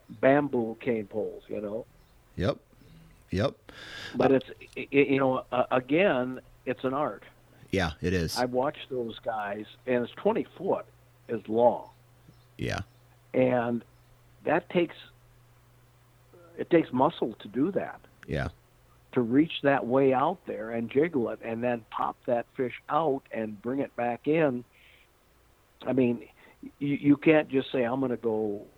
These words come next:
Speaker 1: throw a cane pole out." That, that, that doesn't do it.
Speaker 2: Yeah.
Speaker 1: And, and they only had, like, three to four foot of line on the end of that cane pole because they weren't gonna play 'em.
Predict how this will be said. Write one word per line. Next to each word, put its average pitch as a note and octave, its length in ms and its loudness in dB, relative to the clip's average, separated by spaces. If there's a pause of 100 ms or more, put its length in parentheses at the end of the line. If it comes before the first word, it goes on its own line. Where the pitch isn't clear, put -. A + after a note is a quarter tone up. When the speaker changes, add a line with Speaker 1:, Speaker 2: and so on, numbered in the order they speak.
(160)
Speaker 1:
throw A#2 160 0
a G2+ 40 -4
cane D3 300 -2
pole F#2 360 -8
out." C2 160 -14 (140)
That, A2 400 0
that, A2 220 -2 (140)
that A#2+ 220 6
doesn't A#2 260 2
do B2+ 220 0
it. - 80 -12 (480)
Speaker 2:
Yeah. C3+ 220 -2 (100)
Speaker 1:
And, B2 420 2
and B2+ 180 0
they C3+ 160 4
only D3 260 0
had, C3 320 -2
like, A#2 260 -6
three D3 260 -4
to C#3 100 -2
four C3 400 -4
foot E3 240 -4 (500)
of A2 180 -4
line A#2 540 2
on A2+ 200 -4
the A2+ 180 -2
end A#2+ 120 0
of A#2 100 -2
that A2 220 -4
cane D#3+ 300 -2
pole G2+ 400 -4 (1300)
because B2 400 6 (300)
they B2 160 6
weren't C3+ 360 2
gonna B2 240 2
play D3+ 420 -4
'em. G2 200 -12